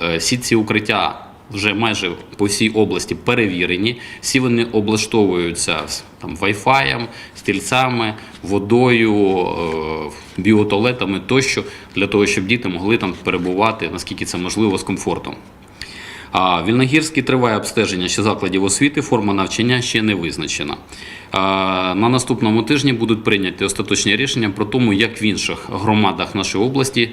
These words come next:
будуть навчатися діти. Чи це буде офлайн, чи це буде онлайн, чи це буде змішана форма навчання. Ми про це повідомимо трохи пізніше.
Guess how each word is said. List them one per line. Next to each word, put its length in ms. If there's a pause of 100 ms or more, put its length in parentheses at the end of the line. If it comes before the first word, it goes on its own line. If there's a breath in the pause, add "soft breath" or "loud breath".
будуть 300
навчатися 580
діти. 360 (280 loud breath)
Чи 140
це 160
буде 220
офлайн, 500
чи 120
це 140
буде 220
онлайн, 380
чи 120
це 120
буде 240
змішана 440
форма 300
навчання. 480 (320 loud breath)
Ми 140
про 180
це 220
повідомимо 560
трохи 340
пізніше. 520